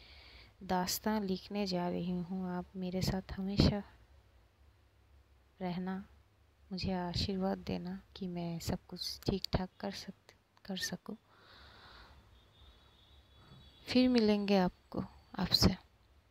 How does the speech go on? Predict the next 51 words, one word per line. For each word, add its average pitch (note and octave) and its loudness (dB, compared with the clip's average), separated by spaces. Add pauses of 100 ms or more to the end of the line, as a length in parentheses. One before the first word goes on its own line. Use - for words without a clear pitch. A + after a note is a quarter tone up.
(320)
जब F3 0
भी G#3 4
मुझे F#3+ 4
मौका F3+ -2
मिलेगा F#3 -4
यहाँ E3+ -2
आने F3+ -2
की F3+ -12 (100)
तो F#3+ -4
मैं F3 -4
आ E3+ -2
जाऊँगी।" E3+ -4 (1160)
ये G3 2
बोल F#3 0
के G#3 -4
वो G3+ -2
फिर F3+ -2
से - 4
भाग E3+ -8 (100)
के F3+ -10
आते, F3+ -8
बोलते, A3 -2
"चलो A3 -2
चलो G#3+ 0
हमें G3 -2
लेट F#3 -2
हो F#3+ 2
रही F#3 0
है।" - -2
ये F3+ 2
बोल F3+ -2
के F#3+ -10
वो F3+ -4
लोग G3 -2 (920)
गाड़ी A3+ 4
में A#3 4
बैठते F#3 0
हैं F3+ 0
और F3 0
वहाँ F3 0
से - -4
जाते। F3+ -4
उसके F#3+ -4
जो F#3+ 0
दोस्त F#3+ 4
है F#3+ 0
उस F#3 -4
दोस्त F3+ 0
तो F#3 -4
उससे F#3 -4
हक F3 -2